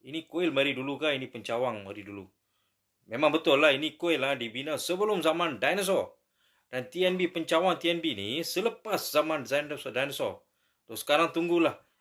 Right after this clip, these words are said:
Ah, dia akan menerima pampasan bermilion-milion daripada pihak pencawang, ah, T N B. Ini sajalah lu orang buat. Kalau kita cakap kuil haram, lu orang marah.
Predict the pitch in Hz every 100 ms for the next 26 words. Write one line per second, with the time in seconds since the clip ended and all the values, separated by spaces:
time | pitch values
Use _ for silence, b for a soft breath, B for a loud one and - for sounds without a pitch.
0 | _ 104 101 101 101 101 143 143 147 139
1 | 139 147 160 160 123 151 156 175 - 175
2 | 151 143 160 156 185 190 180 170 202 202
3 | 180 190 b b b 110 120 123 127 127
4 | - 131 110 - 117 131 127 127 123 104
5 | 101 - 196 190 170 120 - _ _ _
6 | _ _ _ _ _ _ 139 208 180 190
7 | 202 202 185 180 180 175 170 180 - -
8 | 113 127 120 127 151 151 170 143 151 147
9 | 143 170 165 127 143 143 131 151 180